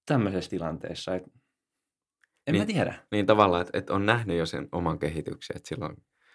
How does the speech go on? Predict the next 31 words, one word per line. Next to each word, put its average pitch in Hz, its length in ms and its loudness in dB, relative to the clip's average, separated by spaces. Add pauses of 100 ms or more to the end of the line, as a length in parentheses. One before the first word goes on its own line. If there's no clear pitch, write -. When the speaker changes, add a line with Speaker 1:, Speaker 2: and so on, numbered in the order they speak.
(200)
Speaker 2:
kolmosen 80 400 4
jälkeen, 76 340 -2
kun 82 100 2
on 82 60 0
mennyt 82 240 -2
oikeasti 78 380 0
nollapohjalta, - 840 -4
että - 180 -16
Speaker 1:
Niin. 123 360 0 (520)
Speaker 2:
on, 82 260 -10 (380)
ei 82 160 -2
ole - 100 0
ollut 80 220 -2
N 80 180 -2
S - 100 -16
töissä 87 400 4
ikinä, - 320 -8 (280)
niin 85 160 -6
silloinkin 82 380 4
on 78 120 -4
oppinut 76 440 -6
ja 76 160 -8 (580)
on 80 160 -4
niinku 76 280 -10
pystynyt - 440 -4
tekemään 65 520 -6
ja - 60 -10
näin. 87 300 -8 (880)
Niin 85 100 -4
miksei 82 320 -4
nytkin? 82 420 -6